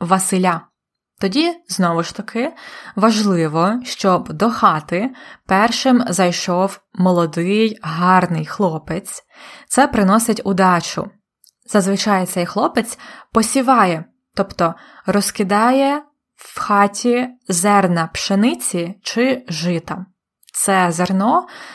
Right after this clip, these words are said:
символізує багатство, добробут, щастя. Цього хлопця ще називають посівальник.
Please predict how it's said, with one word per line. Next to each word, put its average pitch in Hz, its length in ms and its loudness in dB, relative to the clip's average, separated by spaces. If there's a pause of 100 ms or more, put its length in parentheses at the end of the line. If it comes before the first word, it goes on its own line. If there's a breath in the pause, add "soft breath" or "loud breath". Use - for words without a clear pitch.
символізує 202 880 2
багатство, 208 1000 0 (380 loud breath)
добробут, 196 880 0 (120)
щастя. 202 840 0 (760 loud breath)
Цього 196 320 4
хлопця 240 420 0
ще - 160 -4
називають 190 600 -2 (260)
посівальник. 202 840 -2